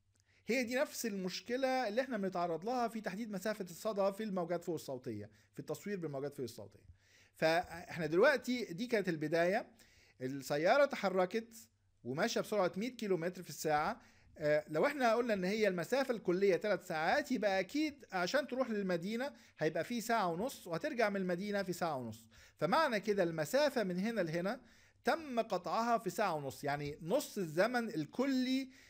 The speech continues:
بتاع ال-، ال-، ال-، ال-، من اول لما السيارة تحركت لغاية لما وصلت تاني لمكان البداية. لو احنا حبينا نحسب ال-،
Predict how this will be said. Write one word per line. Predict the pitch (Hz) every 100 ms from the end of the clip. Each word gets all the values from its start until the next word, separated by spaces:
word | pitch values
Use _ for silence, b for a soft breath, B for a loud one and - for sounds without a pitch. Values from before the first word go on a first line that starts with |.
| B
بتاع | 143 156 214 214 214 190
ال-، | 170 156 156
ال-، | 156 160 160 147 143 151 147 151 151
ال-، | 139 139 139 147
ال-، | 139 151 147
من | 185
اول | 220 214 175
لما | 165 165 151 139 135 151
السيارة | 139 135 131 151 214
تحركت | 208 160 151 196 269 269
لغاية | 196 214 214
لما | 160 156
وصلت | 196 226 196 185
تاني | 196 190 185
لمكان | 180 156 151 160 165
البداية. | 143 131 113 95 _ _ _ _ _ _ _ b b b b 123
لو | 151
احنا | 320 311
حبينا | 269 233 180 226 240
نحسب | 196 269 - 233 226 226 180
ال-، | 156 147 147